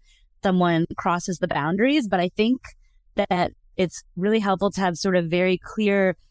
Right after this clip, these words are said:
definitions before the scene of what's gonna happen. And I think if it's gonna escalate, I usually like to tell the person that doesn't have the fetish is the one who would wanna make it escalate instead of the other person sort of feeling, putting the person on the spot to try something new.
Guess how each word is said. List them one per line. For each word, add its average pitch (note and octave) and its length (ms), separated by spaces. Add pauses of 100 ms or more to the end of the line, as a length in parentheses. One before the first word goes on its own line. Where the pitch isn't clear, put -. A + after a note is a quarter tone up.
(120)
definitions F#3+ 800
before G#3+ 560
the G3 120
scene F3 340
of D#3 120
what's E3+ 260
gonna E3+ 180
happen. C4 500 (300)
And F#3 100
I F3+ 80
think G#3 480 (160)
if A#3 180
it's A#3 140
gonna A3+ 160
escalate, B3+ 680
I F#3 100
usually A3 400
like G3 160
to G3+ 80
tell F3+ 280
the F3 200
person G3 320
that - 140
doesn't F#3+ 260
have G#3 120
the G#3+ 80
fetish B3+ 380
is G#3 120
the F#3 80
one E3+ 260
who F#3 140
would D#3+ 160
wanna E3 220 (140)
make F3 220
it - 120
escalate - 520
instead E3+ 320
of D#3+ 180 (220)
the F#3+ 100
other F3 160
person E3 360
sort D#3+ 160
of D#3 100
feeling, D#3 560 (240)
putting G#3+ 260
the G3 80
person G3+ 280
on E3 120
the E3 60
spot - 260
to F3+ 80
try D3+ 200
something D3+ 400
new. G3+ 280